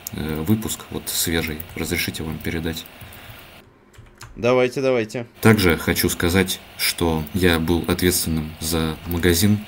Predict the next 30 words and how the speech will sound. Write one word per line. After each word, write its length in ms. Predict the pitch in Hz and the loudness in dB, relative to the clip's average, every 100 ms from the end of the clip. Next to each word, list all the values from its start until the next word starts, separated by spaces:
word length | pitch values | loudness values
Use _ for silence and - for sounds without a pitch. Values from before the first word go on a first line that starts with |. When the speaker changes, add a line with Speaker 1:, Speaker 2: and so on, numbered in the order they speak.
| - | -6
Speaker 1:
в 80 | - | 0
цуме, 400 | - 110 82 73 - | 6 6 6 -2 -6
магазин 380 | 87 85 82 85 | -2 0 0 0
одежды. 360 | 82 85 80 - | 0 -2 -4 -8
Я 260 | 92 92 98 | -2 4 4
готов 340 | 92 - 202 - | 4 2 0 0
поручить 500 | 82 82 - 90 - | -4 -2 -2 -2 -2
Эмма 240 | 85 82 | -2 -2
Чан, 280 | - 101 92 | 0 2 2
если 300 | 80 - 80 | 0 -2 -4
это 140 | 80 | -4
будет 240 | 76 80 80 | -4 -6 -4
необходимо, 580 | 78 - 82 90 80 76 - - - - - | -6 -4 -2 0 -2 -6 -14 -18 -20 -14 -4
э, 340 | 85 78 78 76 | 0 0 -2 0
перешить 500 | 90 87 - 92 - - - - - | 2 4 2 0 -2 -6 -14 -12 -2
всю 220 | - 85 | 2 2
одежду 460 | 82 90 87 - 76 - - 80 | 4 4 2 0 -8 -10 -8 -4
и 220 | 78 78 - - - - - - - - - - - - | -4 -6 -8 -14 -14 -16 -16 -18 -18 -18 -18 -18 -10 -6
изготовить 460 | 78 82 87 82 | 0 2 2 2
военную 360 | 85 82 80 80 | 2 2 0 -2
форму. 300 | - 78 73 - - - - - | -4 -6 -8 -12 -18 -18 -18 0
Speaker 2:
Так, 200 | 151 123 | 0 2
ну, 440 | 143 170 185 160 127 | 2 4 4 2 2
конечно, 460 | 175 220 175 - | 2 4 0 0
естественно, 880 | 117 120 127 - 180 - 123 104 104 | 0 0 0 2 2 2 0 2 2
пусть 280 | - 143 175 | 0 -2 0
всё 120 | 180 | 2
перешивай-, 680 | 170 170 160 - 185 143 104 - | 2 2 0 2 2 2 0 -4
пе-, 140 | 131 127 | -4 -2
перешивают. 720 | 147 143 - 170 143 95 | -2 -2 -2 -2 0 -2